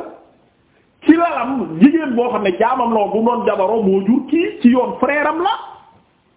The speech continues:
yaay Sawda magam la, mais comme que lënd lënd am na, yeneen saa xam ne ko waaye yow del, del muuru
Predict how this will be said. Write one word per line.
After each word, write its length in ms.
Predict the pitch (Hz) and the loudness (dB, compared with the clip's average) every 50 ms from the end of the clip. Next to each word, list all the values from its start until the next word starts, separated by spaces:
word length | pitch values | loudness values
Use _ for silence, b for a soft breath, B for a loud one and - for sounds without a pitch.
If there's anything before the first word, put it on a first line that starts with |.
| _ - | _ 0
yaay 260 | 170 226 277 311 294 302 | 0 2 2 0 -2 -2
Sawda 240 | 294 262 214 - 226 | -2 -2 -2 -2 -2
magam 340 | 247 285 302 311 311 339 370 | -2 -2 -2 -2 -2 -2 -2
la, 80 | 403 440 453 - - - - - - b b b b b b b - | -2 -2 -4 -6 -12 -16 -18 -20 -20 b b b b b b b 2
mais 320 | 135 190 254 349 381 - - | 4 4 6 4 2 -2 -2
comme 180 | 339 403 - - | -2 -2 0 0
que 60 | 466 | -2
lënd 540 | 466 466 480 480 - - 494 466 466 392 330 | 0 0 -2 -4 -4 -4 -2 -2 -2 0 0
lënd 40 | 330 - | -2 -2
am 180 | 403 415 392 339 | -2 -2 -2 -2
na, 60 | 311 415 - - - B B B B B B B - | -2 -2 -4 -8 -14 B B B B B B B 0
yeneen 280 | 151 202 247 269 262 | 2 2 2 0 -2
saa 200 | 233 240 214 214 - | 0 0 0 0 0
xam 140 | 202 190 196 | -2 -2 -2
ne 80 | 190 | -2
ko 100 | 185 - 165 180 | 0 0 0 0
waaye 280 | 180 180 175 180 175 | 0 0 0 0 0
yow 160 | 175 170 170 | 0 0 0
del, 240 | - 143 147 165 170 165 165 - - - - _ _ - | 0 0 0 0 0 -2 -4 -10 -16 -20 -20 _ _ -6
del 200 | 127 127 131 151 156 | -2 -2 0 2 2
muuru 600 | 143 135 127 123 131 139 143 151 156 156 185 | 0 0 0 -2 -2 0 0 2 2 2 0